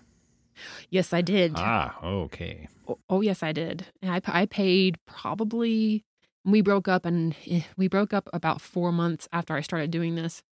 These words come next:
Speaker 1: I probably paid a good ten to twelve thousand dollars into his student loan.
Speaker 2: In four months?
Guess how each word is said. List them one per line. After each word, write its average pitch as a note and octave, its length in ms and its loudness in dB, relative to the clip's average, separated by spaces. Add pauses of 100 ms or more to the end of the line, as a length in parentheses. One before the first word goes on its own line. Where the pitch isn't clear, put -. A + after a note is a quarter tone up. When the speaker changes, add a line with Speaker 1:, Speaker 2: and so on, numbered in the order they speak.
(100)
Speaker 1:
I E3 120 -4
probably G3 520 0 (140)
paid E3 280 -2
a D#3+ 100 -4
good D3+ 440 -2 (160)
ten E3+ 300 0
to E3 80 0
twelve D3+ 280 -2
thousand D#3 360 -4
dollars C3+ 520 -6 (240)
into D#3 200 -4
his D3 180 -6
student C#3 300 -6
loan. C3+ 320 -8
Speaker 2:
In G2+ 160 0
four A2 420 2
months? G#2+ 600 0